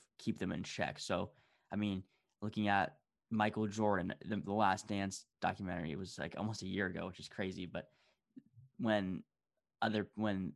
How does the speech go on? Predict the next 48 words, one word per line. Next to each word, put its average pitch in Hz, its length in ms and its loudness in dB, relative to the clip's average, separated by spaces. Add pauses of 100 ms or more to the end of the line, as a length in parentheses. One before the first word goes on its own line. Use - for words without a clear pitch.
the 101 120 -4
G-, 101 260 -2
general 104 260 2
manager 101 560 2
and 98 160 0
other 92 160 -2
people 101 300 -4
thought 95 320 2 (480)
they, 104 160 2
they 107 160 4
wanted 107 260 4
to 104 60 -4
get 101 180 -2
their 101 180 4
s-, - 220 -4 (180)
their 107 140 2
spotlight, 90 640 2
they, 98 180 0
they 95 140 -2
kinda 98 180 -4
had 98 180 -2
too 107 120 -4
big 101 100 2
of 98 80 0
an 95 80 -2
ego 92 240 0
to 90 80 -2
let 87 140 0
Michael 95 180 0
Jordan 98 300 -2
control 95 320 0
everything. 95 320 -2
He 98 100 -6
was 92 140 -4
like, 95 140 -2
"I'm 117 160 4
outta 98 180 4
here." - 280 -8
He 95 100 -4
retired. 92 500 -2 (500)
Uh, - 60 -6
when 101 180 0
LeBron 107 400 4
James 101 560 0 (280)
was 101 140 -2
in 98 120 2
Cleveland, 95 640 0 (320)
and 95 300 -2